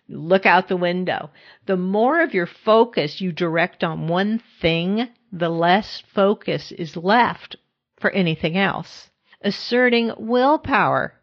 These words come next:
takes up some of our focus. Brooke has always said willpower, the only time you need to use willpower is when you're doing something you don't really want to do.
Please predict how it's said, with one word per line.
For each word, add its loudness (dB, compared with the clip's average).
takes 0
up -2
some -4
of -2
our 2
focus. -2
Brooke 6
has 2
always 0
said 0
willpower, 2
the 0
only 2
time 0
you 0
need -2
to -8
use -4
willpower 0
is -8
when -4
you're -6
doing -2
something -4
you -4
don't -6
really -6
want -8
to -10
do. -8